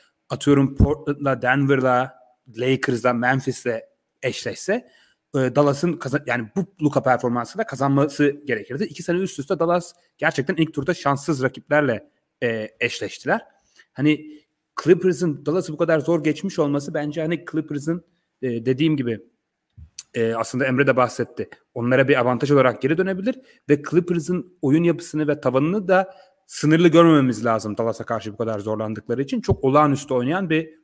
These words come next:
Luka vardı. Ama işte Dallas'ın sınırlı hücum parçalarına ve savunma parçalarına, e, mağlup düştü ve yetmedi Luka'nın performansı. Sen onun özelinde istersen,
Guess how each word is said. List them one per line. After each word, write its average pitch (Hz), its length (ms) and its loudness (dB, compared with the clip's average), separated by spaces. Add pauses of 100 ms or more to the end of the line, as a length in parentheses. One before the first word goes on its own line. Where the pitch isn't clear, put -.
Luka 139 260 4
vardı. 117 460 -2 (100)
Ama 147 120 0
işte 143 180 -2
Dallas'ın 151 360 2
sınırlı 147 840 2 (240)
hücum 139 240 2
parçalarına 123 500 -2
ve 143 80 2
savunma 131 400 -2
parçalarına, 117 680 -2 (360)
e, 120 500 -4
mağlup 139 400 2
düştü - 380 -10 (140)
ve 120 400 -6
yetmedi 120 440 -2
Luka'nın 104 300 -12
performansı. 110 680 -10 (240)
Sen 190 160 0
onun 202 220 2
özelinde 139 400 2
istersen, 120 560 -4